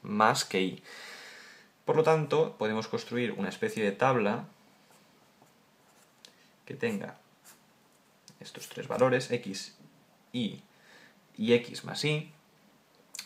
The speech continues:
en la que podemos empezar, pues, poniéndole a la X el valor cero y a, a la Y el valor cero, perdón, y a la X, consecuentemente, como siempre va a ser dos números más que Y, el valor dos.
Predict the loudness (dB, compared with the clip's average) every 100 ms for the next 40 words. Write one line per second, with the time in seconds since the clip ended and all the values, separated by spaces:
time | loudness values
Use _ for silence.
0 | -16 -18 -20 -20 -20 _ -4 2 4 4
1 | 2 0 -2 -4 -4 -4 -8 -6 -2 0
2 | 0 0 0 -2 -4 -4 -4 -6 -2 0
3 | 0 2 0 2 -4 -10 _ _ -8 -4
4 | -2 -2 -2 -4 -10 -18 _ _ 2 4
5 | 4 4 2 2 2 2 0 2 4 2
6 | 0 -4 -4 -4 -2 -2 -2 -4 -4 -4
7 | -4 0 2 2 2 2 2 0 -2 0
8 | 2 2 2 0 0 -2 -2 -4 -10 -20
9 | -6 0 2 2 0 -8 -16